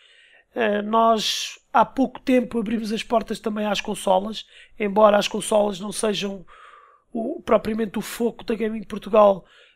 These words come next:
nós abrimos as portas também à, à pu-, à publicação de alguns conteúdos relacionados com consolas,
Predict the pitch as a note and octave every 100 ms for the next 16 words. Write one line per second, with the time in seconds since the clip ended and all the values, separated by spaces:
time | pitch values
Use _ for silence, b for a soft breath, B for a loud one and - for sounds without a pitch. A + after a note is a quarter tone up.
0 | _ A3+ G#3+ G#3+ A3 G#3+ G#3+ - B3 G#3
1 | A3 - A3 A3 A3 A3 A3+ C4 F#3 C4+
2 | B3 G#3 A#3+ A#3+ A#3 - A3+ A3+ G#3 A3
3 | A#3+ G3 A3+ F3+ - b b b b -
4 | A#3 G#3+ A#3 A3+ - B3 A3 A3+ - G#3+
5 | G3+ A3+ A#3